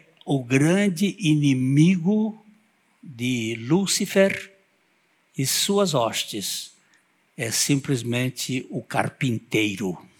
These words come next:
Lembra-se do filme, como é que chama o filme? Hã?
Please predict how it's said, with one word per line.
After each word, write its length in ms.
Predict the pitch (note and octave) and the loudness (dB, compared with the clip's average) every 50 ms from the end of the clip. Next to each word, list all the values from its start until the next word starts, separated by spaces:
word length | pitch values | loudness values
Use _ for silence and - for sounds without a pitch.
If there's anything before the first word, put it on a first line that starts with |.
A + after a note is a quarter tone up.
| _ _ _ _ _ _ _ _ _ _ _ _ _ _ _ _ _ | _ _ _ _ _ _ _ _ _ _ _ _ _ _ _ _ _
Lembra-se 520 | G3+ A3+ A#3+ A#3 A3+ G#3 - - - F#3+ | 2 4 6 8 8 6 6 6 4 4
do 160 | D3+ E3 E3 | 6 6 4
filme, 840 | D#3 - - - F#3 F#3 F3+ F3 D#3+ C#3+ C3 A#2 G#2+ G#2 F#2 - - _ _ _ _ _ _ _ _ _ _ _ _ _ - - - - - - _ _ _ _ _ _ _ _ _ | 4 4 2 6 8 8 8 8 8 6 4 4 0 -2 -4 -10 -16 _ _ _ _ _ _ _ _ _ _ _ _ _ -20 -18 -18 -18 -20 -20 _ _ _ _ _ _ _ _ _
como 100 | - D#3 | -4 -4
é 40 | D3+ | -2
que 80 | C#3+ - | 0 0
chama 240 | - D#3 D3+ D3+ C#3 | 2 2 2 2 2
o 20 | |
filme? 420 | - - G3 A3 A#3+ C#4+ B3 E3+ - - - _ _ _ _ _ _ _ _ _ _ _ _ _ _ _ _ _ _ _ _ _ _ _ _ _ _ _ _ _ | 0 0 0 2 2 2 0 0 -4 -8 -16 _ _ _ _ _ _ _ _ _ _ _ _ _ _ _ _ _ _ _ _ _ _ _ _ _ _ _ _ _
Hã? 440 | D3+ F3+ A#3 D#4 E4+ - - - - | 4 6 8 6 6 2 -4 -16 -20